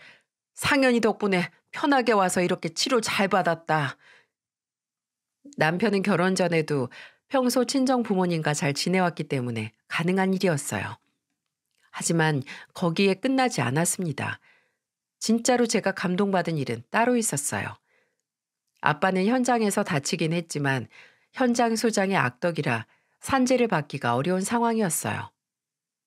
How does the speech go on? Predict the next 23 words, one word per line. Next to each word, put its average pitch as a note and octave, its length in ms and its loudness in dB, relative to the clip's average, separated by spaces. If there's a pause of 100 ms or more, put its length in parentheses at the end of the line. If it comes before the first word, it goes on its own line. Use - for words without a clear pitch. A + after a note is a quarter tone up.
(320)
아빠는 F3 460 0
팔과 C4 320 0
다리를 F#3 320 0
다쳐 C#3 560 -4 (220)
몸을 E3 260 -2
쓸 B3 200 0
수 A#3+ 140 0
없었고 C#3 560 -4 (540)
입원까지 G3 540 0
하고 B3 240 0
있어야 F3+ 280 0
했기에 C3+ 420 -6 (420)
생활비 B3+ 480 0
문제나 D3 500 0
병원비가 E3 800 -4 (100)
만만치 D#3+ 460 -2
않았거든요. A#2+ 760 -4 (1120)
동생은 G3 480 2
대학생이라 F3+ 600 0
일을 E3+ 260 2
못하고 F3 420 -2
있는 D#3 160 0
상황이고 E3 600 -2